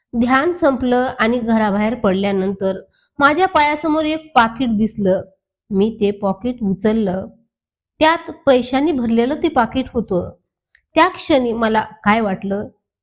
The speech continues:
ते शब्दात सांगणं शक्यच नव्हतं. मनात भावनाचा एक वेगवान कल्लोळ होता, आनंद, धक्का आणि कृतज्ञता.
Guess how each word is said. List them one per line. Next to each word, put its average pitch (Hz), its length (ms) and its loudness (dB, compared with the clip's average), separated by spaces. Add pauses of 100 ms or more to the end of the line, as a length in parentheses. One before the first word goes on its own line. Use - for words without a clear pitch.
(140)
ते 254 180 -2
शब्दात 202 440 -2
सांगणं 196 560 -2 (140)
शक्यच 254 580 -6
नव्हतं. 226 540 -2 (760)
मनात 196 340 2
भावनाचा 214 600 0 (340)
एक 302 260 0
वेगवान 240 560 2
कल्लोळ 226 440 0
होता, 208 640 -2 (800)
आनंद, 202 520 0 (800)
धक्का 208 540 -2 (160)
आणि 220 240 0 (160)
कृतज्ञता. 202 840 -2